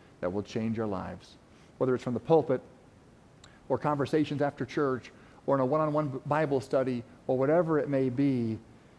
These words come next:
in God's church, he is using truth spoken in love to mature us. Why is what we're doing at Ann Arbor Baptist Church important? Because it's his body and it's his church, and what he, uh, wants to do in this, this threefold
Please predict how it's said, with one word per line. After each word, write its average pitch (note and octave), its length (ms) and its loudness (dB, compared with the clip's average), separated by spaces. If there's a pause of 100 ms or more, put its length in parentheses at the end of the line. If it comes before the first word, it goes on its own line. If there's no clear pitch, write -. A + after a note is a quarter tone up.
(120)
in D3+ 160 0
God's C#3 320 0
church, B2+ 380 0
he C3 160 -2
is A#2 140 0
using C3 280 0
truth B2+ 300 -2
spoken C3 340 -2
in B2 160 -2
love A2+ 320 -2
to A#2 120 -6
mature G#2 480 -4
us. - 380 -18 (1500)
Why E3+ 260 4
is D#3+ 160 6
what D#3+ 100 2
we're D#3 120 2
doing C#3 380 4
at B2+ 100 -2
Ann D#3+ 140 0
Arbor D3 160 4
Baptist C#3+ 380 0
Church B2+ 400 0
important? A#2 640 -2 (300)
Because B2+ 300 -2
it's B2 180 -4
his D3 200 -4
body C3 420 -2
and A2+ 100 -4
it's A2+ 160 -10
his B2+ 220 -4
church, C3+ 480 -2
and A#2 120 -4 (320)
what C3+ 180 2
he, D#3 440 0 (400)
uh, C3+ 80 2
wants D3 300 0
to C#3+ 80 0
do C#3+ 340 4
in C#3 240 -2
this, C#3 320 2
this B2+ 160 0
threefold D#3 760 2